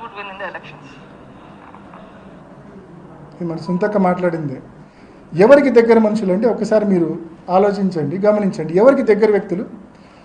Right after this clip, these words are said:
Speaker 2: వివేకం పెదనాన్న కుటుంబానికి అత్యంత ఆప్తులు. ఈ జిల్లాలో రాజకీయాలు తెలిసిన ప్రతి ఒక్కరికి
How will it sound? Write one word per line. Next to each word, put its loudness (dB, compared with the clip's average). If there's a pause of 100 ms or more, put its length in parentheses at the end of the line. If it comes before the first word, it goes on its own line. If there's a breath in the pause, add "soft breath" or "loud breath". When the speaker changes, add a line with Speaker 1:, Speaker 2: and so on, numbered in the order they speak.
(360 soft breath)
Speaker 2:
వివేకం 6
పెదనాన్న 4 (100)
కుటుంబానికి 2
అత్యంత 0
ఆప్తులు. 0 (680 soft breath)
ఈ 4
జిల్లాలో 6 (720)
రాజకీయాలు 4
తెలిసిన 0
ప్రతి 0
ఒక్కరికి 2